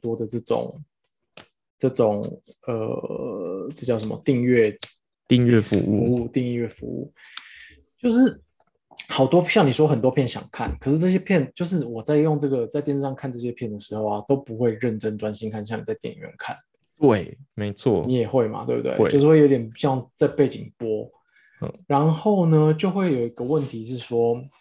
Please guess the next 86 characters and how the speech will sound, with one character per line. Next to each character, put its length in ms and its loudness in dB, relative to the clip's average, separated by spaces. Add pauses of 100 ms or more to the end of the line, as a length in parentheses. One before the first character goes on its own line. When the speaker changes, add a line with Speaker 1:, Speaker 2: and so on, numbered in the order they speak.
(1080)
Speaker 1:
这 160 4
种 200 2
情 200 -6
况 120 0
下， 160 -2
我 60 -2
就 80 2
想 100 0
说， 80 -4
那 60 0
我 80 -2
播 260 -2
一 40 -4
片 120 -4
我 120 -8
看 200 -12
过 200 -10
的 100 -14
好 200 -16
了。 220 -16 (380)
Speaker 2:
哦。 300 2
Speaker 1:
就 80 2
是 100 2
我 160 0
比 60 -4
较 120 2
不 140 -2
会 140 -2
在 240 -2
意 240 -4
我 100 -8
错 180 -6
过 160 -4
细 260 -2
节。 380 -12 (280)
Speaker 2:
嗯 120 -2
哼。 320 -4
Speaker 1:
可 120 -4
是 100 2
你 140 6
播 180 4
一 20 6
片 140 4
你 60 2
放， 280 0 (120)
看 260 -2
过 160 2
的， 100 -4
你 140 -4
反 240 -4
而 80 -4
又 140 2
会 80 0
更 180 -2
不 80 -8
专 240 -8
心 100 -10
看， 140 -8
然 100 -4
后 60 -6
就 100 -4
是 280 -6
有 120 -2
点 200 -2
在 160 0
浪 240 0
费 120 -2
时 160 -8
间 200 -6
的 40 -6
感 160 -8
觉， 140 -6
就 100 -8
是 80 -4
他 140 -2
在 120 -4
那 40 -4
边 220 -6
演， 180 -8
你 60 -12
大 120 -2
概 120 0
都 80 -6
知 100 -8
道 140 -4
演 80 -14